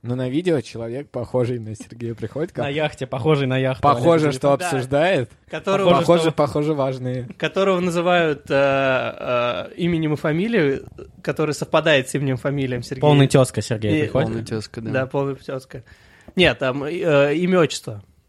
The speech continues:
Speaker 2: А,
Speaker 3: Имя, отчество
Speaker 2: Сергей
Speaker 3: Сергей
Speaker 2: Эдуардович
Speaker 3: Эдуардович.
Speaker 2: какой-то.
Speaker 3: Да,
Speaker 4: Мгм.
Speaker 3: какой-то Сергей Эдуардович.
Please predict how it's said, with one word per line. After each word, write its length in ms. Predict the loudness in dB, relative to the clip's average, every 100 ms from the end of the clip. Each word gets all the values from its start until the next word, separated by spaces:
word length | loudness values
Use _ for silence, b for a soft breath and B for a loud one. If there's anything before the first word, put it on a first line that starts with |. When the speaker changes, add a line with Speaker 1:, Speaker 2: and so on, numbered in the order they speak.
| _ _ -20 _ _
Speaker 2:
А, 200 | -8 -4
Speaker 3:
Имя, 160 | 0 2
отчество 260 | 0 -4 -6
Speaker 2:
Сергей 260 | 0 2
Speaker 3:
Сергей 40 | 4
Speaker 2:
Эдуардович 360 | 6 4 2 -4
Speaker 3:
Эдуардович. 120 | -6
Speaker 2:
какой-то. 200 | -6 -2
Speaker 3:
Да, 80 | -2
Speaker 4:
Мгм. 80 | 0 2
Speaker 3:
какой-то 220 | 0 0
Сергей 280 | -4 -2 0
Эдуардович. 520 | 2 0 -2 -10 -14